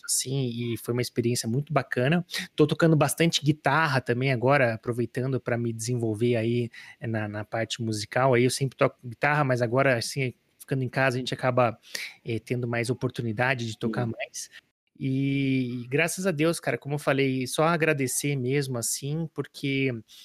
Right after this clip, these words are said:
Speaker 1: se a gente olhar globalmente, né, e depois aí
Speaker 2: É.
Speaker 1: vira essa segunda onda aí, eu li que estima-se que cento e trinta milhões vão ser jogadas,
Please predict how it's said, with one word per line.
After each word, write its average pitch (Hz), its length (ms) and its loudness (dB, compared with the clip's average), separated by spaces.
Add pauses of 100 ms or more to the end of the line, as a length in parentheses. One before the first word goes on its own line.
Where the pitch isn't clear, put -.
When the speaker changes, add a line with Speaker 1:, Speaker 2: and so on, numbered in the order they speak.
(100)
Speaker 1:
se - 100 -8
a 120 40 -2
gente 131 180 -4
olhar 131 120 2
globalmente, 135 840 2
né, 135 260 0
e 120 100 -4
depois 123 300 -2
aí 135 80 2
Speaker 2:
É. 117 40 -2
Speaker 1:
vira 135 140 -2
essa - 160 -4
segunda 131 480 0
onda 127 360 0
aí, 120 400 -2
eu 113 100 -4
li 120 220 -2
que 120 320 -4
estima-se - 580 -2
que - 80 -8
cento 160 240 0
e 147 60 -16
trinta 156 320 -4
milhões 127 340 0
vão 123 100 -6
ser 123 140 -4
jogadas, 120 480 0